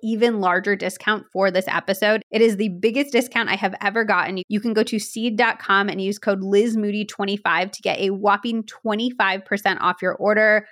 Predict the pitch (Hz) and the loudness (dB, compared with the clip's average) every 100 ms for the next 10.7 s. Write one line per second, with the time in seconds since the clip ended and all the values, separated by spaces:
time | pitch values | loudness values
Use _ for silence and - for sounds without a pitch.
0 | _ 196 196 202 220 202 294 190 190 190 | _ -4 -2 0 2 2 2 2 0 0
1 | - 202 208 208 185 190 196 190 190 180 | 0 0 0 0 0 0 -4 0 2 4
2 | 185 202 190 190 185 - 180 190 220 214 | 2 2 -4 0 -2 -2 -6 0 0 2
3 | 208 180 196 - 208 214 208 180 180 202 | 2 0 -2 -2 0 0 0 2 2 2
4 | 220 226 196 196 175 185 175 196 202 208 | 2 2 0 -6 -4 -2 -2 -2 -4 -2
5 | 202 196 185 185 202 208 220 240 233 214 | -2 -2 -2 -2 -2 -2 0 0 0 -2
6 | 233 - 208 220 196 220 240 269 254 262 | -2 -2 -4 -4 -2 -2 -2 -4 -4 -6
7 | 247 269 294 294 294 381 302 - 185 180 | -4 -4 -2 -4 -4 -2 -2 -2 -6 -4
8 | 185 - 196 196 208 196 180 202 220 220 | -4 -2 -2 -2 -2 -4 0 2 2 0
9 | - - 190 202 190 180 190 190 185 _ | -4 -4 -4 -2 -2 0 0 0 -2 _
10 | _ - 202 190 226 220 | _ -14 -4 2 4 4